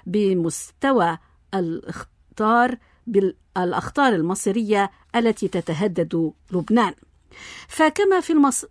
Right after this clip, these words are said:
مفاصل المصيرية، كانت بكركي أمس في هذا اليوم التاريخي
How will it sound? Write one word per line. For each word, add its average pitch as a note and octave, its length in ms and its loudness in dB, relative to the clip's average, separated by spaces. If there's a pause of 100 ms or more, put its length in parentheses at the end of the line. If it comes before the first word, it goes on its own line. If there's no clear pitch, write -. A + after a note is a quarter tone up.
مفاصل A#3+ 640 0
المصيرية، G#3 920 0 (220)
كانت C4+ 380 2
بكركي - 540 -2
أمس A3+ 280 0
في D#3+ 160 -2
هذا G#3 280 2
اليوم G#3 300 4
التاريخي A3 720 0